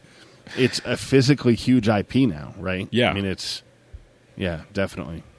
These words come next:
Speaker 2: Yeah, it's, it's monstrous. But yeah, and he's just cranking these things out left and right. So, um, yeah, check it out. All right, so I think that's pretty much everything, uh, that we intended to cover for the show. Ron, you got anything else that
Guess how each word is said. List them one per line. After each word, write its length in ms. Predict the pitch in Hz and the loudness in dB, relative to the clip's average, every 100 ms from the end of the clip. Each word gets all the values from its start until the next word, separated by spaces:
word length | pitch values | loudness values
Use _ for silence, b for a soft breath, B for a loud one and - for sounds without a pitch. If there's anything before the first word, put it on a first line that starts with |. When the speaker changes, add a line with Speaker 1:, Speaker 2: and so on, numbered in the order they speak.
| - - - - | -20 -20 -16 -4
Speaker 2:
Yeah, 240 | 82 78 - | -2 -2 0
it's, 340 | 98 90 - | 0 2 0
it's 180 | 92 - | 0 0
monstrous. 420 | 92 82 - 95 | 0 0 -2 -6
But 260 | - 110 95 | -4 -2 0
yeah, 240 | 104 90 | 2 2
and 240 | 71 92 90 | 2 0 0
he's 200 | 107 98 | 0 0
just 160 | - | -2
cranking 300 | - 90 87 | 0 -2 0
these 160 | 82 - | -2 0
things 180 | 85 80 | -2 0
out 180 | 80 | -2
left 200 | 78 73 | -2 -4
and 120 | 78 78 | -4 -2
right. 220 | 76 76 | -2 -2
So, 360 | - 80 80 - B B B B B | -2 -2 -4 -6 B B B B B
um, 400 | - 82 78 76 | 0 2 2 2
yeah, 180 | 107 95 | 0 0
check 200 | - 113 | 0 0
it 60 | 123 | 2
out. 220 | 120 - - B B B B - | 0 -2 -10 B B B B -8
All 80 | - | -2
right, 160 | 143 131 | 0 2
so 120 | 101 | 0
I 40 | |
think 180 | 95 135 | 2 0
that's 200 | 123 - | 0 -2
pretty 220 | - 127 | 0 2
much 160 | 117 - | 2 2
everything, 480 | 127 120 117 113 110 | 2 2 2 4 4
uh, 240 | 107 104 101 - - | 4 2 -2 -14 -2
that 120 | 107 101 | 0 2
we 100 | 110 | 2
intended 280 | 101 113 95 | 2 0 0
to 40 | |
cover 240 | - 131 | 0 0
for 140 | 117 92 | 0 2
the 40 | |
show. 300 | - - 127 | 2 2 2
Ron, 240 | 101 123 120 | 2 2 2
you 60 | |
got 80 | 127 | 2
anything 320 | 123 120 117 | 0 2 2
else 220 | 131 151 | 4 2
that 220 | - 147 | 2 0